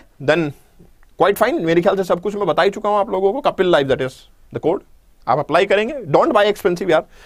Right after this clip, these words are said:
जब आपको महंगा मिल रहा है तो क्यों महंगा खरीद रहे हो आप? जब आपको मिल रहा है, अवेलेबिलिटी है, तो आप उसको परचेज करो, ठीक है?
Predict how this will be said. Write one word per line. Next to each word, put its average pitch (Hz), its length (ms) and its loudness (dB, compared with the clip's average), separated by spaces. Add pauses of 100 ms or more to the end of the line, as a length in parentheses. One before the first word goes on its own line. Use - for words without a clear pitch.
(220)
जब 156 80 6
आपको 196 220 2
महंगा 190 260 4
मिल 208 140 2
रहा 220 100 2
है 220 60 2
तो 233 60 0
क्यों 254 180 2
महंगा 165 220 2
खरीद 117 240 -4
रहे 95 120 -6
हो 82 60 -6
आप? 87 100 -14 (100)
जब 117 120 2
आपको 143 200 0
मिल 190 160 2
रहा 226 140 4
है, 190 60 2
अवेलेबिलिटी 165 460 -2
है, 196 180 2
तो 151 120 -2
आप 147 140 0
उसको 160 180 -8
परचेज 175 300 -2
करो, 233 240 -10 (160)
ठीक 170 140 -4
है? 190 100 -14